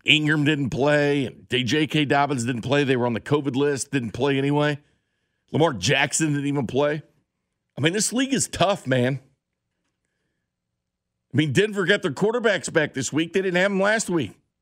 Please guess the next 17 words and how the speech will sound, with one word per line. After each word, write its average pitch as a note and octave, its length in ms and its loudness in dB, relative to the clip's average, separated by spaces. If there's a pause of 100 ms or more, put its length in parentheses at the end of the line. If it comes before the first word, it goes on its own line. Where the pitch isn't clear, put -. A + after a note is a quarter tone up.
(720)
Hinton G#3+ 480 0 (340)
was D3+ 120 -2
their D#3+ 120 0
quarterback, D3 420 0
and D3+ 80 0
he G3+ 120 0
was, F#3+ 260 -2 (260)
<laughs> - 220 -18
this - 720 -8
poor A3 160 2
guy, C3+ 320 2 (180)
he E3+ 120 -2
was F#3+ 100 2
up A3 140 0
in F#3 80 -4
the D#3+ 80 0
suites. - 640 -4